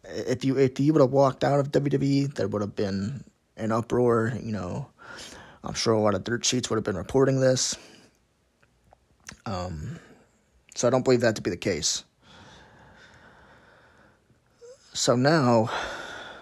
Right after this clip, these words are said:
the question is, what is this physical issue? When will he return? Um, from what we know, like I said, Dave Meltzer said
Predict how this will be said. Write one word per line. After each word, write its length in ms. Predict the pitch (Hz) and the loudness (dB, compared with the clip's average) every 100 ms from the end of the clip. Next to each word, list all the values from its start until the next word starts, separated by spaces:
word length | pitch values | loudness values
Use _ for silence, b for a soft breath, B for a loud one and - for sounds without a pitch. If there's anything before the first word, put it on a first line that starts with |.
| B B B _ _ _ _ - | B B B _ _ _ _ -8
the 80 | 127 | 0
question 360 | 123 120 - | 4 4 2
is, 140 | 123 110 | -2 0
what 140 | 110 | 2
is 160 | 127 117 | 2 2
this 160 | 110 | -4
physical 380 | - 117 113 98 | -4 -6 -4 -2
issue? 280 | 117 - 110 | -2 -2 -4
When 240 | 104 123 | -2 0
will 60 | 120 | 0
he 100 | 113 | 0
return? 600 | 113 95 120 117 101 87 - _ B B B B B B B B | 0 -2 0 0 0 -6 -12 _ B B B B B B B B
Um, 380 | - - - - | -8 -6 -6 -8
from 160 | - 117 | -4 0
what 140 | 131 | 2
we 100 | 135 | 2
know, 460 | 135 135 135 135 123 | 4 6 6 2 0
like 160 | 117 | -2
I 80 | 120 | -2
said, 300 | 123 127 117 | 0 0 0
Dave 180 | 117 113 | 0 0
Meltzer 340 | 117 117 120 | 0 0 -2
said 400 | 110 - 120 101 | -2 -2 -2 -4